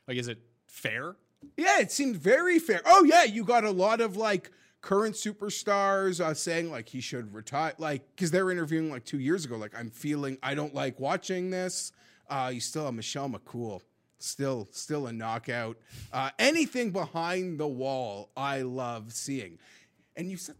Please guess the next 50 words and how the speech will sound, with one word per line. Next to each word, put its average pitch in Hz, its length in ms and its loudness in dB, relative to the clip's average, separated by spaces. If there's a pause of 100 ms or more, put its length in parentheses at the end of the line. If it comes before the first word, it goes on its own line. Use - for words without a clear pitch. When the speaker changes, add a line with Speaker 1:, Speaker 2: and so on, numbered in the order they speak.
(140)
Speaker 2:
the - 80 -20
Chargers 214 400 -16
on 175 100 -10
freaking 185 400 -8
Hard 233 240 -16
Knocks. - 720 -18 (480)
Speaker 1:
Are 127 120 -6
they? 247 200 -8 (100)
Speaker 2:
Yeah. 214 160 -12 (260)
Speaker 1:
Oh, 202 160 -18
fun. - 320 -16 (460)
Speaker 2:
I 247 120 4
don't 320 200 0
like 240 300 -2
that. 98 440 -16
Speaker 1:
Yeah, 170 200 -10
you 165 260 -18
Speaker 2:
I 220 100 8
Speaker 1:
should. 320 100 8
Speaker 2:
don't 320 180 4
want 294 260 2
you 247 220 4
seeing 98 460 -4
it. 123 200 -8
I 285 280 6
only 156 320 0
wanna 110 280 -8
see 95 280 -12
it. 80 120 -14 (120)
It 185 100 0
should 220 160 -2
just 277 160 -4
be 330 80 2
a 302 80 0
private 247 460 0
Speaker 1:
Here, 240 160 -4
Speaker 2:
feed 285 180 2
Speaker 1:
here's 254 200 4
Speaker 2:
for - 80 2
Speaker 1:
the, - 40 2
Speaker 2:
me. 233 220 -2
Speaker 1:
here's 233 360 -6
the 214 120 -10
thing 165 200 -8
about 120 240 -6
Speaker 2:
I 226 100 4
Speaker 1:
Hard 156 80 -2
Speaker 2:
hate 240 200 2
Hard 139 280 -2
Knocks. 87 540 -14